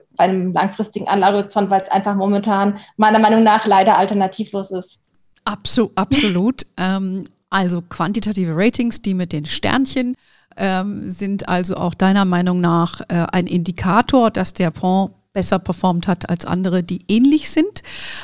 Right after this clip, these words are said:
Speaker 1: Mhm.
Speaker 2: Ähm, das ist, glaub ich, die wichtige Aussage. Das kann man daraus ableiten, ob sich das dann eignet für mich in die Zukunft und zu meinem Anlageprofil passt, lässt sich damit nicht beantworten. Und
Speaker 1: Genau.
Speaker 2: mit den qualitativen, also die etwas vorausschauenden Ratings,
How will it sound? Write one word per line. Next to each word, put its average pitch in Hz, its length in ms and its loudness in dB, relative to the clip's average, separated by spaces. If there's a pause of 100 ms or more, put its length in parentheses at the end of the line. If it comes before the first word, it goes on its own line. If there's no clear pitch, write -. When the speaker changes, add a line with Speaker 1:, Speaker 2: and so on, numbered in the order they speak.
(100)
Speaker 1:
Mhm. 214 100 8
Speaker 2:
Ähm, 196 420 2
das 190 200 2
ist, 208 100 -6
glaub 190 180 0
ich, 175 100 -4
die 175 120 -6
wichtige 180 340 -6
Aussage. 226 480 2
Das 196 220 -2
kann 202 160 -2
man 190 140 0
daraus 170 280 -2
ableiten, 208 460 0
ob - 180 -6
sich - 220 -4
das 180 160 -2
dann - 200 -2
eignet 196 460 2
für - 200 -2
mich 190 280 0
in 180 80 -2
die 165 100 -6
Zukunft 226 540 0
und 185 120 -4
zu 180 80 -6
meinem 175 180 -2
Anlageprofil 202 720 -2
passt, 185 340 -2 (680)
lässt 185 180 -2
sich 202 100 -2
damit 170 240 0
nicht 185 160 -2
beantworten. 226 680 0 (540)
Und 196 260 2
Speaker 1:
Genau. 196 320 -2
Speaker 2:
mit 190 200 -8
den 185 120 -2
qualitativen, 226 760 -2
also 185 180 -2
die 180 180 -6
etwas 170 480 -8
vorausschauenden 226 1160 2
Ratings, 196 480 -2